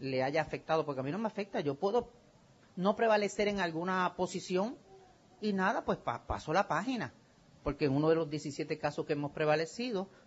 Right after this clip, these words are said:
tuvimos posiciones distintas. Él creía que aplicaba en la elección de Gurabo, tú lo recuerdas, tuve una entrevista contigo, que aplicaba la ley de municipio autónomo y ellos internamente decidieran quién era la candidata o candidato.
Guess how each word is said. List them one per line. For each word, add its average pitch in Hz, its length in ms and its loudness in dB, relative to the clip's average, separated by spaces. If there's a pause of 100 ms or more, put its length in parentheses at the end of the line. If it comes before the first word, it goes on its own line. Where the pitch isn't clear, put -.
(140)
tuvimos 185 300 2
posiciones 180 500 -4
distintas. 127 560 -6 (640)
Él 151 200 2
creía 160 420 2
que 147 500 2
aplicaba 147 840 2
en 139 180 -4
la 117 380 -2 (260)
elección 160 560 -2
de 156 220 2
Gurabo, 165 440 2 (220)
tú 147 100 -4
lo 139 100 0
recuerdas, 165 460 -2
tuve 135 140 -2
una 139 120 -2
entrevista 143 380 -2
contigo, 175 480 -2 (300)
que 185 80 0
aplicaba 247 440 4
la 185 160 6
ley 226 440 0 (240)
de 175 140 -4
municipio 180 320 -2
autónomo 247 340 2
y 185 100 4
ellos 190 240 4
internamente 226 560 0
decidieran 196 460 -2
quién 185 200 -4
era 175 140 0
la 160 80 -2
candidata 151 460 0
o 143 60 -6
candidato. 113 540 -4